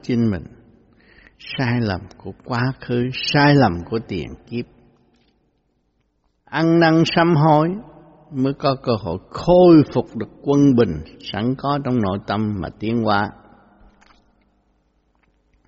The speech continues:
Ai cũng biết thương, biết yêu, nhưng mà cuối cùng của sự thương yêu đi đến đâu không hiểu, tức là không biết thương mà chẳng biết yêu.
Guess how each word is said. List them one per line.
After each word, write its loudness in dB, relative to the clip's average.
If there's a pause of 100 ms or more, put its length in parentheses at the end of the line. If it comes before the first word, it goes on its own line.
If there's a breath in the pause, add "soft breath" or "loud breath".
(920)
Ai 0
cũng 4
biết 6 (100)
thương, 6 (180)
biết 0
yêu, 6 (1160 soft breath)
nhưng 2
mà 4 (120)
cuối 4
cùng 6 (120)
của 4 (100)
sự 4
thương 4
yêu 4
đi 4
đến 0
đâu 2
không -4
hiểu, -2 (1500)
tức -4 (100)
là -4
không 0
biết 4 (120)
thương 2 (140)
mà -10 (120)
chẳng -6
biết -2
yêu. -8